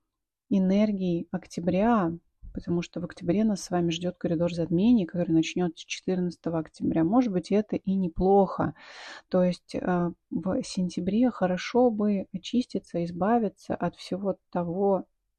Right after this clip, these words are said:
вредного, токсичного, ненужного, что было в нашей жизни, и тем проще будет пережить нам с вами коридор затмений. И учитывая, что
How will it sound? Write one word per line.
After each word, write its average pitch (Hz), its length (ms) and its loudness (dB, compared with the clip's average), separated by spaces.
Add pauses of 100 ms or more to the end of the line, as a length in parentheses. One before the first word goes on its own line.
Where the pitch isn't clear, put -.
(100)
вредного, 196 880 2
токсичного, 196 760 -2
ненужного, 190 720 0
что - 260 -8
было 180 260 -4
в 180 80 -4
нашей 170 300 -2
жизни, 185 480 2 (480)
и 180 320 -2
тем 180 200 -2
проще 185 360 -4
будет 185 260 -6
пережить 185 480 -4
нам 190 140 -2
с - 100 -14
вами 175 220 -2
коридор 170 420 -6
затмений. 175 580 2 (960)
И 185 140 10
учитывая, 180 540 2
что 180 420 0